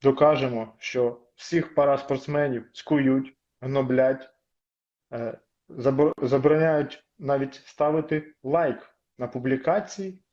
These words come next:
чи їх просматрювати. Тож, це ми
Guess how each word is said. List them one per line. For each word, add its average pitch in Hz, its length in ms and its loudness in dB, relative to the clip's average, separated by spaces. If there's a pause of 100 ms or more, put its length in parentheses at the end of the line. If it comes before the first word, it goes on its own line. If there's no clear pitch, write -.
(140)
чи - 160 -6
їх 165 240 -2
просматрювати. 123 760 -4 (1400)
Тож, - 260 0 (200)
це 135 500 2
ми 135 380 -2